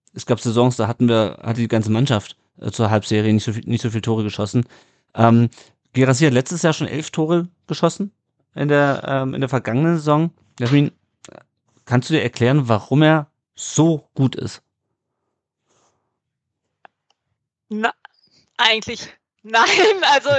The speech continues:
Speaker 2: ich glaub, es ist wie jedes komplette, ähm, also einmal, er hat das Selbstvertrauen, er kriegt aber jetzt auch diese Saison noch mal bessere, äh, Pässe,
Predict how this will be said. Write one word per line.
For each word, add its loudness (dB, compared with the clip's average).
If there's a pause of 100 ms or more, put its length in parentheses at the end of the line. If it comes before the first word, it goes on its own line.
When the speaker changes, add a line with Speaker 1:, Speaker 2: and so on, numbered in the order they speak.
Speaker 2:
ich -2
glaub, 0
es -10
ist -20
wie -10
jedes -6
komplette, -2 (280)
ähm, -8 (500)
also -6
einmal, 0 (800)
er 0
hat 0
das -16
Selbstvertrauen, -4
er -2
kriegt -10
aber 0
jetzt -2
auch -2
diese -16
Saison -10
noch 0
mal -4 (100)
bessere, -2 (800)
äh, -2 (120)
Pässe, -2